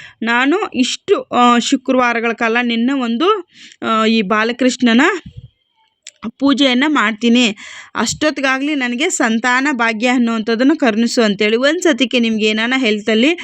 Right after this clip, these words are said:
ಪ್ರಾಬ್ಲಮ್ ಇದ್ರೆ ಹಾಸ್ಪಿಟ್ಲಿಗೆ ಹೋಗಿ ಕೇಳ್ಕೊಂಡು ಬನ್ನಿ. ಈ ಮಂತ್ರ ಕೂಡ ನೀವು ಹೇಳ್ಕೊಳ್ಬಹುದು. ಬನ್ನಿ ಇವಾಗ ಮಂತ್ರ ಹೇಳ್ತೀನಿ. ಓಂ ಶ್ರೀ,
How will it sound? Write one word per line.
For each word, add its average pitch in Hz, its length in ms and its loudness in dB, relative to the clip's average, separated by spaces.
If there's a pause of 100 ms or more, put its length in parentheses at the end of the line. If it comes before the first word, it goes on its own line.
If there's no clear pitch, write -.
(360)
ಪ್ರಾಬ್ಲಮ್ 226 440 0
ಇದ್ರೆ 208 180 0
ಹಾಸ್ಪಿಟ್ಲಿಗೆ 233 680 -2
ಹೋಗಿ 220 340 4 (640)
ಕೇಳ್ಕೊಂಡು 233 460 2
ಬನ್ನಿ. 202 360 0 (220)
ಈ 269 160 4
ಮಂತ್ರ 247 380 2
ಕೂಡ 285 200 -2
ನೀವು 254 260 0
ಹೇಳ್ಕೊಳ್ಬಹುದು. 208 840 2
ಬನ್ನಿ 214 280 -2
ಇವಾಗ 202 200 -4
ಮಂತ್ರ 220 320 0
ಹೇಳ್ತೀನಿ. 226 500 0 (600)
ಓಂ 226 680 6 (500)
ಶ್ರೀ, 240 500 2